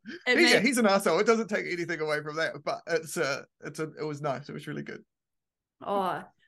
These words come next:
Speaker 2: I, I, yeah, that's a, oh, it's awesome to hear, and I totally understand what you mean. Um, I, to segue a little bit, another one of your roles, which is just awesome, is as a father to two young, no doubt,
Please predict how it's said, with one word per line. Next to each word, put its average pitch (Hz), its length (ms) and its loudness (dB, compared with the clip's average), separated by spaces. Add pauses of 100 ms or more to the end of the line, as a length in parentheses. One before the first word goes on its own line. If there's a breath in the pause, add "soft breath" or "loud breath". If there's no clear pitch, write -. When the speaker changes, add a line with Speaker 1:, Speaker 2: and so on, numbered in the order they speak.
Speaker 2:
I, 233 180 -2
I, - 140 -4
yeah, 226 260 0
that's 240 280 -2
a, - 120 -6
oh, 220 180 -4
it's 214 260 -2
awesome 226 260 -4
to 214 80 -2
hear, 214 140 2
and 190 80 0
I 185 60 0
totally 220 420 -2
understand 190 440 -4
what 180 160 -8
you 175 60 -6
mean. 170 320 -4 (400 soft breath)
Um, 185 440 2 (360)
I, 233 100 4
to - 240 -6
segue 269 380 -2
a 226 140 4
little 240 180 4
bit, 190 220 0 (880 loud breath)
another 269 300 2
one 320 120 2
of 226 100 -2
your 220 120 -2
roles, 196 400 -2
which - 340 -6 (160)
is 202 160 -2
just 196 280 -6 (220)
awesome, 208 380 2
is 202 140 2
as 196 140 0
a 190 60 -6
father 185 580 0 (300 soft breath)
to 226 80 -8
two 220 220 4
young, 202 440 0
no 190 160 -2
doubt, 180 360 -6